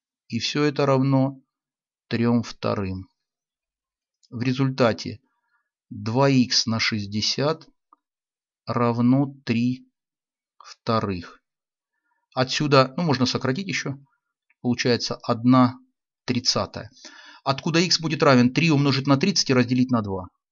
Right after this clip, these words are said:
То есть окончательно получаем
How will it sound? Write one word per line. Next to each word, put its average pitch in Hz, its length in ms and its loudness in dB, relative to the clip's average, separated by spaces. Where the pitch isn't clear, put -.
То 123 140 0
есть - 300 -2
окончательно 123 760 0
получаем 110 840 -6